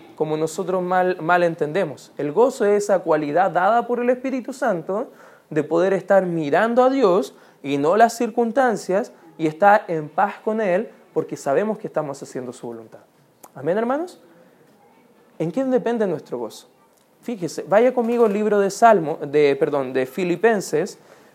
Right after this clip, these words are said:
Filipenses capítulo cuatro. Debemos recordar el contexto de esta carta. El apóstol Pablo estaba escribiendo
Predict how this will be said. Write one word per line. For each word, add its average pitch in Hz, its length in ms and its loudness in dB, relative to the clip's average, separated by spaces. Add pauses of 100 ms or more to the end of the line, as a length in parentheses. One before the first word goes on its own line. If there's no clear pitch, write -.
Filipenses 208 580 0
capítulo 196 500 0
cuatro. 196 440 4 (1400)
Debemos 156 280 0
recordar 156 520 6
el 160 140 2
contexto 180 560 -2
de 185 60 2
esta 185 240 0
carta. 185 580 2
El 135 140 -4
apóstol 147 420 -2
Pablo 170 320 6
estaba 156 240 0
escribiendo 160 640 0